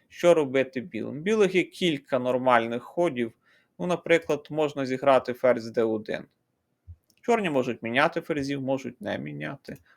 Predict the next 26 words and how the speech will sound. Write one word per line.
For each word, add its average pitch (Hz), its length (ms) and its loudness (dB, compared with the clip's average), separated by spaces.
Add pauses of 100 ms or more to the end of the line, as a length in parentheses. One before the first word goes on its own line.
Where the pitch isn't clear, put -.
От - 180 -8
відступити, 131 680 -2
ферзь 110 420 0
Е 190 40 -12
шість. - 580 -16 (600)
Якщо 190 320 4
от 180 160 6
розмін 165 400 8
ферзів, 180 540 0
ферзь 135 480 8
Д 175 120 6
один, 196 440 2
тура 127 440 6
Д 147 200 2
один, 180 500 2 (220)
слон 160 440 4
С 139 180 -2
три, 170 440 2 (240)
виграли 156 540 6
пішака, 147 720 2
але 160 240 2
це 147 240 0
ненадовго, 139 760 0
тура 131 400 4
С 127 220 -8
один, 151 540 -2